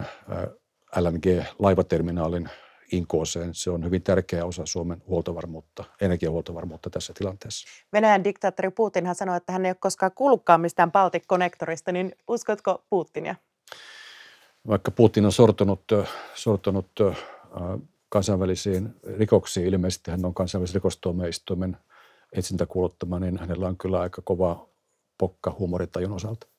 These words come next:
Speaker 2: <laughs> Eli et usko?
Speaker 1: No, en välttämättä.
Speaker 2: Niin. Suomen valtiojohto sai moitteita tuossa kaasuputki-asiassa siinä, että ne eivät niminne-, nimenneet tässä nyt niinkö Venäjää ja hidastelivat sitten jotenkin tässä tiedottamisessa. Niin oliko nuo moitteet perusteltuja?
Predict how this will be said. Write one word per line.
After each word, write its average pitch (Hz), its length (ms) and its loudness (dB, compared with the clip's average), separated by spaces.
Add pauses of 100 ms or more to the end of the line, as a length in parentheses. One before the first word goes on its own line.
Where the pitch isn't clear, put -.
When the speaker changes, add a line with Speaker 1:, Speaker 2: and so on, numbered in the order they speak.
(420)
Speaker 2:
<laughs> - 540 -6
Eli 175 160 0
et 165 140 0
usko? - 280 -10 (760)
Speaker 1:
No, 95 80 0
en 92 120 0
välttämättä. 95 540 -2
Speaker 2:
Niin. 190 400 0 (360)
Suomen 294 300 6
valtiojohto 165 560 4
sai 151 280 0 (100)
moitteita 165 480 0
tuossa 160 240 -4
kaasuputki-asiassa 185 1200 2
siinä, 196 240 4
että 165 340 4
ne 165 100 -2
eivät 156 180 2
niminne-, 156 420 -4
nimenneet 170 440 2
tässä 160 200 -6
nyt 147 160 -10
niinkö 170 220 0
Venäjää 143 420 4
ja 185 120 6
hidastelivat 170 640 6
sitten 165 300 -2
jotenkin 170 320 -4
tässä 175 280 -4
tiedottamisessa. 185 760 -6
Niin 202 140 -14 (260)
oliko 262 220 2
nuo 190 320 6 (120)
moitteet 180 500 0
perusteltuja? - 560 -4